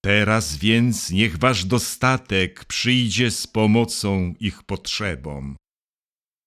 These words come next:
aby ich bogactwo było wam pomocą w waszych niedostatkach i aby nastała równość, jak to jest napisane. Nie miał za wiele ten, kto miał dużo.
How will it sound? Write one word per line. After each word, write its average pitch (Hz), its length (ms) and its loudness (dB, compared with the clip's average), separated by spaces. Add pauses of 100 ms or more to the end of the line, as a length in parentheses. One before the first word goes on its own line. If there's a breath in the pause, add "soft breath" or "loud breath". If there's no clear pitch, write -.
(220)
aby 120 180 2
ich 127 200 2
bogactwo 139 840 0
było 135 360 2
wam 131 320 0
pomocą 117 880 0
w 76 120 -10
waszych 101 480 -2
niedostatkach 87 1120 -4 (1000)
i 135 120 4
aby 139 240 4
nastała 139 680 2
równość, 90 880 -2 (280)
jak 113 260 0
to 113 140 0
jest 113 380 2
napisane. 76 960 -4 (1160)
Nie 110 300 4
miał 85 460 -2
za 90 260 0
wiele 110 380 2
ten, 117 460 0 (440)
kto 147 220 0
miał 135 300 4
dużo. 76 640 -4